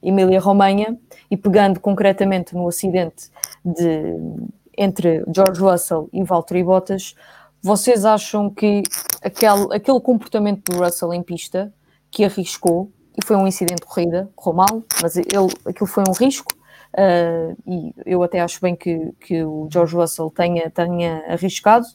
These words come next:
Ele é um piloto e, portanto, os pilotos vão tentar ultrapassar e, no fundo, ele é um piloto que está sentado no Williams e à sua frente tem um Mercedes que é um seu,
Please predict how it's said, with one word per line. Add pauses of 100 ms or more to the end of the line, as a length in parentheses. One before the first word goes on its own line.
Ele
é
um
piloto
e,
portanto,
os
pilotos
vão
tentar (360)
ultrapassar
e,
no
fundo,
ele
é
um
piloto
que
está
sentado
no
Williams
e
à
sua
frente
tem
um
Mercedes
que
é
um
seu,